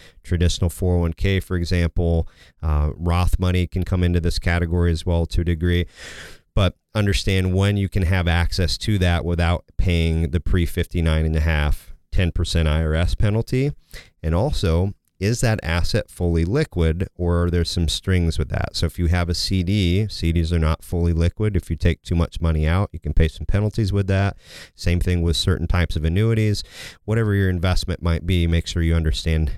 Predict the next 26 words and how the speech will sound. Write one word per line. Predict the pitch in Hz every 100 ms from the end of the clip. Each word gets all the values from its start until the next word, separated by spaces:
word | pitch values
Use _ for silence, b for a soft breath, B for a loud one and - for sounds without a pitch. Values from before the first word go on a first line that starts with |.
| -
how | 90 82
that | 76 71
works. | 78 76 - - - - B B B
So | - 92
that's | 101 -
your | - 113
in-, | 90 95
investable | - 95 90 85 120 - 110 95 87
assets, | 80 - 90 95
but | - 101
you | 113
also | 127 -
wanna | 123 110
look | 104
at | 104
your | 82 82
hard | - 131 107
assets | 87 90 87 -
as | 87 98
well, | 107 85 - -
your | 80 78
house, | - 104 69 -
your | 85
rental | 82 92 104 92
property, | - 85 73 82 73
your, | 73 80 80